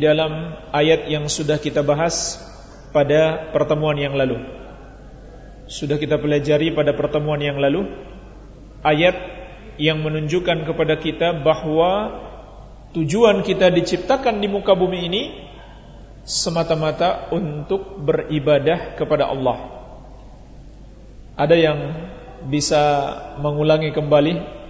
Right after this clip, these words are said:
ayat tersebut yang sudah kita bahas pada pertemuan yang lalu? Coba angkat tangan dulu yang mau jawab.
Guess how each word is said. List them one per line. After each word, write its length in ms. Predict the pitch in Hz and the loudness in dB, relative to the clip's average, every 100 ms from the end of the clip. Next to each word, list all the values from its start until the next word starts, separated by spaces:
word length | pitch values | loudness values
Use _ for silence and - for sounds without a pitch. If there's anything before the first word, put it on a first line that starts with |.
| - - - - - - - - - - - - - - | -18 -18 -18 -20 -20 -20 -18 -20 -20 -20 -20 -18 -18 -4
ayat 320 | - 156 160 | 4 6 6
tersebut 560 | 160 160 156 147 170 - | 4 0 0 0 -2 -2
yang 160 | 151 156 | -2 -2
sudah 240 | 156 151 | 0 0
kita 160 | 151 147 | 2 4
bahas 320 | 151 160 151 | 4 4 0
pada 240 | 147 147 | 0 2
pertemuan 460 | 151 143 151 151 151 | 0 -2 0 0 0
yang 160 | 143 143 | 2 2
lalu? 240 | 147 185 - - - - - - - - - - - - - - - - - - - 139 - - - - 587 - 622 640 - - - - - - - | 2 0 -8 -14 -18 -18 -20 -20 -20 -20 -20 -20 -20 -20 -20 -20 -20 -20 -20 -20 -18 -20 -20 -20 -20 -20 -20 -20 -20 -20 -20 -20 -20 -20 -20 -14 -2
Coba 320 | 165 156 - | 2 2 2
angkat 240 | 156 156 151 | 0 0 2
tangan 240 | 165 160 | 2 2
dulu 320 | 160 143 143 | 2 2 2
yang 160 | 160 151 | -2 -2
mau 80 | 151 | 2
jawab. 400 | 156 147 135 | 4 4 2